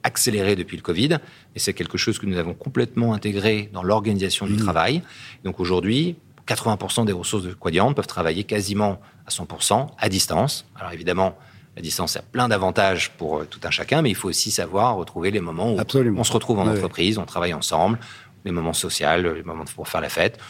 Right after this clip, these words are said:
Speaker 1: les moments aussi pour avoir des discussions plus constructives.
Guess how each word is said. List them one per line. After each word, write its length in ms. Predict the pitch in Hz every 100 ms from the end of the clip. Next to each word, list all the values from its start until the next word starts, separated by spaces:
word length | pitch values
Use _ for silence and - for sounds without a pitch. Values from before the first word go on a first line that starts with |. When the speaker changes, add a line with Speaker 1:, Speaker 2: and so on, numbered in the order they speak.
| - -
Speaker 1:
les 60 | 85
moments 220 | 78 82
aussi 180 | - 95
pour 160 | 90
avoir 160 | 71 82
des 80 | 78
discussions 460 | 71 - 92 98 98
plus 180 | -
constructives. 520 | 92 - 143 170 -